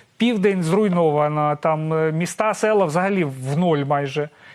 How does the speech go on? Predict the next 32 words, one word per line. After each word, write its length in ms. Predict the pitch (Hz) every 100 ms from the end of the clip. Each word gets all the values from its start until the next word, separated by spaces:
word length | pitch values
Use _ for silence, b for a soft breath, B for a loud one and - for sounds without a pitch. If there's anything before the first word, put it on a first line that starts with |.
| -
І 80 | 160
тому 240 | 190 226
зрозуміло, 500 | 220 220 233 254 226
що 160 | - 170
це 160 | 226
велика 360 | 220 214 214 202
сіра 460 | - - 226 226
зона, 420 | 208 170 180 156 165
яка, 300 | 160 170 156 B B
в 40 | 175
яку 220 | 190 220
перетворюють 760 | 214 208 196 185 190 170 160
вони 240 | 165 175 170
схід 340 | - 196 190
і 80 | 185
південь 420 | 180 226 269 220
для 160 | 165 160
того, 220 | 180 196
щоб 160 | - -
там 180 | - 185
взагалі 340 | 160 185 226
ніхто 320 | 185 160 - 175
не 120 | 170
жив, 240 | 170 269
і 100 | 196
вони 220 | 156 165
просто, 460 | 202 175 165 180 151 B B B
ну, 140 | 175 160 202
вза-, 220 | 135 175
взагалі, 560 | 160 160 196 214 147 135
як... 300 | 147 147 -
як, 320 | 156 151 -